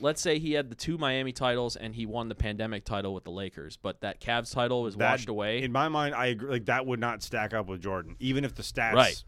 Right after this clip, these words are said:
Speaker 1: That's
Speaker 2: say
Speaker 1: why,
Speaker 2: something.
Speaker 1: that's why I'm saying I'm surprised you're saying
Speaker 2: No,
Speaker 1: that.
Speaker 2: I, eh, but that, that's, that's what I'm saying is, like, that's how much I, I really legitimately fell in love with the Indians first. Like, that is my favorite
Speaker 1: I agree
Speaker 2: sports
Speaker 1: with you.
Speaker 2: team, like, of
Speaker 1: I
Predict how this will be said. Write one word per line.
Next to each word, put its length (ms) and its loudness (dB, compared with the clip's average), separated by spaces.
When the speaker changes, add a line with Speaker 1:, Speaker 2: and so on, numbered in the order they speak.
Speaker 1:
That's 220 8
Speaker 2:
say 60 4
Speaker 1:
why, 60 8
Speaker 2:
something. 100 2
Speaker 1:
that's 200 10
why 100 12
I'm 100 4
saying 240 2
I'm 120 2
surprised 420 0
you're 100 -4
saying 220 2
Speaker 2:
No, 140 10
Speaker 1:
that. 80 6
Speaker 2:
I, 160 6
eh, 140 0
but 160 0
that, 320 4
that's, 400 2
that's 220 0
what 80 2
I'm 80 0
saying 220 2
is, 80 0
like, 140 -2
that's 240 2
how 100 2
much 200 2
I, 240 2
I 80 4
really 420 4
legitimately 520 2
fell 220 4
in 60 4
love 180 6
with 200 2
the 220 0
Indians 300 2
first. 500 -4
Like, 140 -6
that 180 4
is 100 -2
my 140 -2
favorite 500 0
Speaker 1:
I 60 12
agree 140 10
Speaker 2:
sports 60 12
Speaker 1:
with 100 10
you. 80 6
Speaker 2:
team, 100 2
like, 160 0
of 120 -2
Speaker 1:
I 40 0